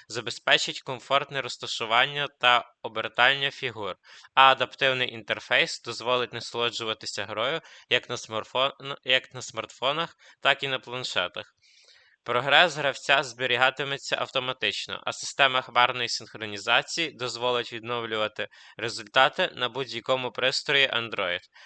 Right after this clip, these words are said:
авторизованому в Google Play. Крім того, гравці зможуть змагатися у глобальному рейтингу, порівнюючи свої досягнення з друг-, з друзями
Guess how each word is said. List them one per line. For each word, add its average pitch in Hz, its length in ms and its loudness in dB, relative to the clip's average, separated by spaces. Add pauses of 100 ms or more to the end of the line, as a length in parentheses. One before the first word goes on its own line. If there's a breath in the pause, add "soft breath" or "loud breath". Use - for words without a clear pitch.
(160 loud breath)
авторизованому 127 880 0
в 120 40 -12
Google 120 380 -8
Play. 87 280 -4 (360 loud breath)
Крім 170 260 0
того, 135 320 2
гравці 139 440 -6
зможуть 127 380 -6
змагатися 113 720 0
у 135 200 -6
глобальному 127 640 0
рейтингу, 101 500 0 (280 soft breath)
порівнюючи 135 640 -2
свої 123 340 -4
досягнення 120 840 2
з 110 160 -12
друг-, 127 560 -6 (280)
з 117 280 -10
друзями 139 640 -2